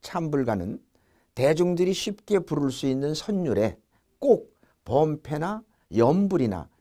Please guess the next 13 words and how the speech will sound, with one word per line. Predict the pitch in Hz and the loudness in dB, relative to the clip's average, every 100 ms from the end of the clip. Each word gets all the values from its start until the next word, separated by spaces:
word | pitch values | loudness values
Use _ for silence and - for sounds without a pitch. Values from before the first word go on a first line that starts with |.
| _ - | _ -6
이러한 | 123 143 151 147 | -2 0 0 -4
전통적인 | - 123 127 151 139 135 170 277 - _ _ - | -4 -4 -4 -6 -2 -2 -2 -6 -10 _ _ -4
불교의 | 160 185 190 190 190 180 | -2 0 0 2 4 2
맛이 | 156 170 208 | -2 -4 0
들어있어야 | 185 170 139 131 | 4 6 6 4
된다. | 104 87 73 _ _ _ _ _ _ | 4 -4 -12 _ _ _ _ _ _
이러한 | 120 160 180 190 190 180 _ _ _ _ _ _ _ _ - | 2 4 2 0 -4 -6 _ _ _ _ _ _ _ _ -2
운동에 | 180 190 147 117 135 117 - | 2 4 4 2 0 -4 -8
바로 | 107 135 | -6 -6
비비에스 | 139 117 107 110 104 - | -2 -2 2 0 0 -6
불교 | 107 104 | -4 -2
방송이 | - 101 90 170 339 - _ _ - | -4 -6 -6 -4 -4 -6 _ _ -6
일찍이 | 185 - 180 104 78 | -6 -4 -4 -4 -8